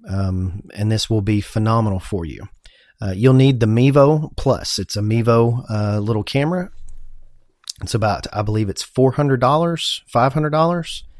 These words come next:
And again, you can put this tiny camera anywhere, but it needs to be within twenty feet of your subject. So it needs to be fairly close. So you can't mount the camera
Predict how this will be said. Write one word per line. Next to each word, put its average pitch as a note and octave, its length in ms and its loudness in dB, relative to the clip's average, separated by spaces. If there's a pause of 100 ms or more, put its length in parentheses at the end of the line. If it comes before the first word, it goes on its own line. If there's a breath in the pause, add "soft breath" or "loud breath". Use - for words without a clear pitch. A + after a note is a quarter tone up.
(1200 soft breath)
And F3 100 6
again, F#3 460 4
you D#3+ 100 4
can D3 140 2
put C#3+ 140 0
this C#3+ 160 0
tiny C#3+ 280 2
camera C3+ 440 0
anywhere, D3+ 540 0 (300)
but A#2 240 2
it B2 100 0
needs C#3+ 500 4
to D#3 100 0
be G#2 640 0 (180 loud breath)
within G#2+ 260 -2
twenty A#2 280 -2
feet G#2+ 240 -2
of G2 80 -4
your G2+ 100 -4
subject. - 540 -10 (280)
So - 140 -6
it F#2 80 -2
needs A2+ 300 -2
to - 80 -8
be A2+ 160 0
fairly A2 400 -2
close. F#2 340 -4
So - 140 -8
you F#2+ 100 -6
can't B2 300 -2
mount A#2 240 -2
the A#2 80 -6
camera A2+ 280 -4